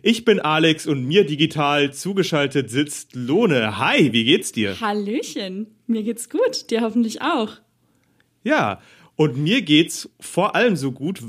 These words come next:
Speaker 1: weil wir festgestellt haben, hey, unseren Podcast gibt's ja jetzt praktisch schon ein Jahr lang.
Speaker 2: Ja, verrückt, oder? Wir haben, wir feiern jetzt wirklich einjähriges Jubiläum.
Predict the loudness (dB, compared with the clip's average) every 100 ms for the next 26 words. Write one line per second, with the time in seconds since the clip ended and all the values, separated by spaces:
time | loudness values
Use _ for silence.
0 | -2 2 2 4 4 4 -2 -2 -6 -2
1 | -4 -2 -6 -6 -2 2 2 0 -2 -2
2 | -4 -8 -8 -10 -6 -2 -2 -4 -8 -8
3 | -8 -4 -2 -2 -6 -10 -10 -8 -12 -8
4 | -6 -4 -6 -4 -2 0 0 0 2 2
5 | 0 -2 -6 -2 -2 0 -2 0 -2 -2
6 | -4 -2 -2 -4 -10 _ _ -6 0 2
7 | 6 4 4 -4 -2 2 6 6 4 -4
8 | -2 -4 -2 0 6 10 10 8 2 2
9 | 2 4 4 4 2 0 -4